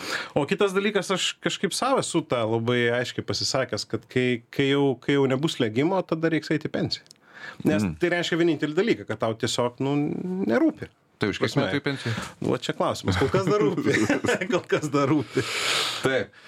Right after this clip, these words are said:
Speaker 2: Am, kalbėjom apie konferenciją. Konferencija yra neišvengiamas dalykas nuo pranešėjo. Vat
Speaker 1: Taip.
Speaker 2: kas yra geras pranešėjas ir prane-,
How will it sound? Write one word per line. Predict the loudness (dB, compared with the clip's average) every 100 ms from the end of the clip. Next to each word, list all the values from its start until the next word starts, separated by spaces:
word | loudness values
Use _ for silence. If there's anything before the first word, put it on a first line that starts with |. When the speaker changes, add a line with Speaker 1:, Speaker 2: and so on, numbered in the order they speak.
| -8
Speaker 2:
Am, | -2 0 2 2 0 -2 -8 -16 -18 -18 -20 _ -20 -20 _ _ _
kalbėjom | -2 0 0 0
apie | -2
konferenciją. | -4 -2 -2 -2 -4 -4 -4
Konferencija | -2 0 0 0 0
yra | 2
neišvengiamas | 2 0 0 0 0 2
dalykas | 2 0 0 -4 -2
nuo | -2 0
pranešėjo. | -2 0 0 2 2 0 -2
Vat | -2
Speaker 1:
Taip. | 0 2
Speaker 2:
kas | 0 0 0
yra | -2
geras | 0 0 -2 -2
pranešėjas | -2 0 0 0 0 -2
ir | -2
prane-, | -2 0 0